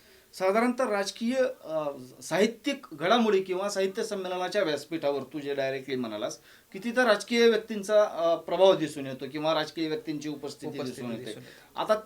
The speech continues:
Speaker 1: त्याच्या मागे हा एक पैलू आहे की, साहित्य विश्व आणि, अ, शासन संस्था,
Speaker 2: हम्म.
Speaker 1: शासन संस्थेवर कितपत अवलंबून राहावं,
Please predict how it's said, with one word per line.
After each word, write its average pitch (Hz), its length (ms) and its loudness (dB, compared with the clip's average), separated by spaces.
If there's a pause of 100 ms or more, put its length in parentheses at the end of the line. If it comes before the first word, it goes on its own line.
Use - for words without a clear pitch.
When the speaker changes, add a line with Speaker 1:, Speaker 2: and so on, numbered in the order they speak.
(300)
Speaker 1:
त्याच्या 208 300 4
मागे 240 240 4
हा 233 260 6
एक 254 140 2
पैलू 233 260 4
आहे 190 320 4
की, 254 320 -6 (260)
साहित्य 233 480 2
विश्व 254 320 0
आणि, 262 360 2 (320)
अ, 147 340 -2
शासन 285 440 2
संस्था, 220 460 -2
Speaker 2:
हम्म. - 380 -14 (680)
Speaker 1:
शासन 208 320 0
संस्थेवर 233 640 2
कितपत 269 480 2
अवलंबून 214 520 4
राहावं, 143 320 0